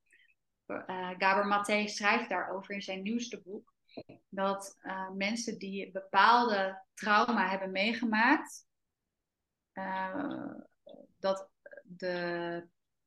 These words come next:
dat heel veel uit die groep van, eh, die onderzocht werd, dezelfde soort kanker ontwikkelt. Hè, dus ik, ik kan het niet helemaal herproduceren. Ik heb het in een boek gelezen, in zijn boek gelezen,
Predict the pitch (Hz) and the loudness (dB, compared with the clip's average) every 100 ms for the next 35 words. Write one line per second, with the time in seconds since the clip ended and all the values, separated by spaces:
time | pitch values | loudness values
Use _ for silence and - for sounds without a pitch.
0 | _ _ _ _ 190 185 - 185 226 285 | _ _ _ _ -6 -6 -8 -2 4 4
1 | 285 254 240 208 220 220 202 - - 214 | 4 0 2 2 0 -2 -8 -8 -10 -2
2 | 330 - - 202 202 - _ 190 190 185 | -2 -2 -10 -10 -10 -14 _ -16 -14 -10
3 | 196 - 202 185 240 277 - 226 247 320 | -10 -8 -8 -6 -4 -4 -4 -2 0 -2
4 | - - 190 190 - 190 208 262 247 - | -4 -14 -16 -14 -6 0 2 2 -2 -8
5 | 202 202 - 196 196 190 - 208 214 220 | -10 -10 -10 -4 -4 -4 -4 -4 -2 -4
6 | - 175 170 180 - 151 143 - _ _ | -8 -10 -14 -18 -18 -18 -18 -20 _ _
7 | _ _ _ _ _ _ _ _ _ _ | _ _ _ _ _ _ _ _ _ _
8 | _ _ 185 240 196 190 - - - - | _ _ -10 -6 -4 -4 -6 -10 -20 -20
9 | _ _ _ _ _ - 190 - 208 220 | _ _ _ _ _ -12 -12 -6 -6 0
10 | 233 233 240 254 226 226 220 220 247 220 | 0 2 4 2 0 -2 0 2 2 2
11 | 220 - 220 214 - 214 208 208 190 - | -2 -4 -6 -6 -6 -6 -8 -10 -14 -12
12 | 190 185 190 247 - 240 208 202 208 - | -12 -10 -8 -8 -8 -8 -6 -6 -8 -10
13 | - - 185 240 247 - 202 202 202 240 | -14 -12 -12 -12 -12 -8 -6 -6 -6 -8
14 | 311 | -8